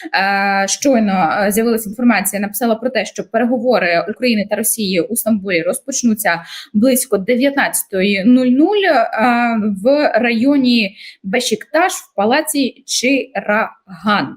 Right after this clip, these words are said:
Е, про це повідомили Укрінформу в директораті з комунікації адміністрації президента Туреччини. Е, на порядку денному обговорення гуманітарних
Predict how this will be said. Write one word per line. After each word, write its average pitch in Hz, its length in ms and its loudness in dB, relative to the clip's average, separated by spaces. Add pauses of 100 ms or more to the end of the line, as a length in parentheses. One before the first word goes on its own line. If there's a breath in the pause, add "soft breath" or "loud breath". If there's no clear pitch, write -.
(140)
Е, 160 200 -4
про 190 80 -10
це 247 120 -2
повідомили 220 500 0
Укрінформу 220 600 0
в 190 100 -6
директораті 220 720 -2
з - 80 -6
комунікації 202 480 -4
адміністрації 214 500 -4
президента 226 340 -2 (120)
Туреччини. 151 540 -2
Е, 139 120 -6 (1400 loud breath)
на 247 200 4
порядку 359 300 0
денному 214 400 2
обговорення 208 680 -2
гуманітарних 226 580 0